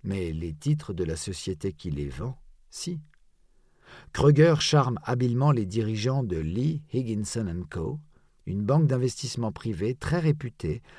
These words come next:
originaire de Boston et créée en mille huit cent quarante-huit. Elle est la principale banque américaine. Donald Durant, l'un des investisseurs de la société,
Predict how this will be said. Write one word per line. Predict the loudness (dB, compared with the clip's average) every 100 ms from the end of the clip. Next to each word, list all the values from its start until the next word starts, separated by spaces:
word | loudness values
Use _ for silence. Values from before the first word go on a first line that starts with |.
| -8
originaire | -2 2 4 4 2 2
de |
Boston | 0 -2 -4 -6 -6 -6 -10 -18 -6
et | -6
créée | -2 2 4 4
en | 2
mille | 0 -2
huit | -2
cent | -4
quarante-huit. | -4 -4 -6 -8 -12 -14 -18 _ _ _ _ _ _ _ _ _ _ _
Elle | 4 6
est |
la | 6 6
principale | 2 2 2 2 2
banque | 0 0
américaine. | 0 0 -4 -6 -10 -10 -14 -18 _ _ _ _ _ _ _ _ _ -2
Donald | 2 6 6 4
Durant, | 0 -2 -2 0 0 -2 -8 _ _ _ _ _ _
l'un | -2 0 0
des | 0 -4
investisseurs | -4 -6 -6 -8 -4 -2
de | -2
la | -6
société, | -6 -8 -8 -8 -8 -8 -8